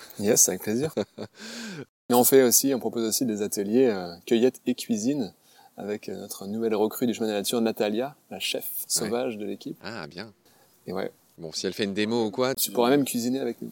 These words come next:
Speaker 2: Vu que j'espère on sera prochainement partenaire, enfin j'espère être invité à vos petits événements quand même.
Speaker 1: Ah ouais, on verra. <laughs>
Speaker 2: Euh, ok, donc on a parlé de la carotte. Euh, j'aimerais que tu me dises un mot sur, bah, des plantes très connues, hein, notamment en cuisine. On parle de cuisine là.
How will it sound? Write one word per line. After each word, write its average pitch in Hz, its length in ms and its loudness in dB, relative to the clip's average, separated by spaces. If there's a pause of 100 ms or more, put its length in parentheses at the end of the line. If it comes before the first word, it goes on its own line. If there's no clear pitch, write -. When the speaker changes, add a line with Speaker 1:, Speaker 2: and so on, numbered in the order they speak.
(120)
Speaker 2:
Vu 101 220 -12
que 92 80 -10
j'espère 92 320 -6
on 92 40 -10
sera 95 220 -8
prochainement 101 400 -10
partenaire, 113 380 -4
enfin 104 120 -6
j'espère 98 300 -2
être 101 160 -4
invité 101 320 -4
à 104 60 2
vos 95 100 -12
petits 101 240 -10
événements 123 320 -4
quand 90 140 -8
même. 87 160 -10 (280)
Speaker 1:
Ah 92 180 -4
ouais, - 160 -6
on 104 60 -8
verra. 95 260 -4 (120)
<laughs> 110 80 2 (1400)
Speaker 2:
Euh, 139 480 6 (100)
ok, 147 380 8
donc 135 180 0
on 151 60 4
a 143 80 4
parlé 156 220 4
de 135 60 0
la 127 60 4
carotte. 143 540 2
Euh, 117 580 2
j'aimerais 135 340 0
que 135 120 -4
tu - 160 -10
me 127 80 -6
dises 131 180 -2
un 135 60 2
mot 156 260 0
sur, 139 420 -2
bah, 101 380 -2 (340)
des 110 140 -2
plantes 143 220 0
très - 180 -4
connues, 143 360 0
hein, 123 200 0
notamment 123 380 0
en 110 80 -4
cuisine. 127 400 -6
On 95 240 -6
parle 101 180 -4
de 98 80 -4
cuisine 95 380 -10
là. 82 120 -8